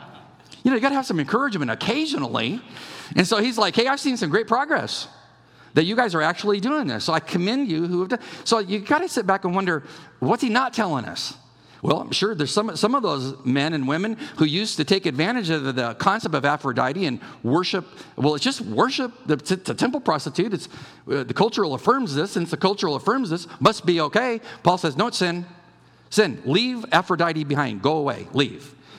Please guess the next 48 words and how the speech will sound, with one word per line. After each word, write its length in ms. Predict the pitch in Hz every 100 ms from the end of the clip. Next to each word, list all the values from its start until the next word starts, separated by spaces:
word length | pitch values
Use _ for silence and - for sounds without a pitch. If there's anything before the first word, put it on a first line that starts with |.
| - - - 117 - -
And 160 | 131 120
so 120 | 143
they 140 | 151
did. 260 | 262 294 143 - - - - - -
Uh, 260 | 151 147 - -
husbands 380 | 175 190 220 208
who 100 | 180
left 220 | 165 180
their 120 | 156
wives, 600 | 117 117 185 269 262 - - - - -
uh, 240 | 143 143 131
for 180 | 147
other 200 | 147 170
women, 420 | 151 165 226 269 269 -
probably 240 | 185 180 147
dropped 240 | 160 208
those 180 | 190 160
other 140 | 156
women, 240 | 156 190 226
came 140 | 156
back 180 | 139 165
to 80 | 180
their 80 | 185
wives. 440 | 254 196 - - - - - _ _ _ - - -
I 60 |
mean, 60 | 190
you 80 | 226
could 120 | 285
go 140 | 226
down 220 | 233 247 240
the 80 |
list 260 | 240 294 -
of 80 | 165
things 360 | 233 247 160
that 180 | 143 135
men 240 | 147 214 254
were 100 | 185
convicted, 640 | 139 117 185 - 143 135
women 260 | 220 233 175
were 120 | 139
convicted, 560 | 135 151 254 165 143 - - - 113
and 200 | 170 165
they 200 | 151 147
came 280 | 196 214
back 260 | 185 220 220
to 180 | 180 147
walking 560 | 156 175 - 156 135
worthy. 420 | 127 180 127 113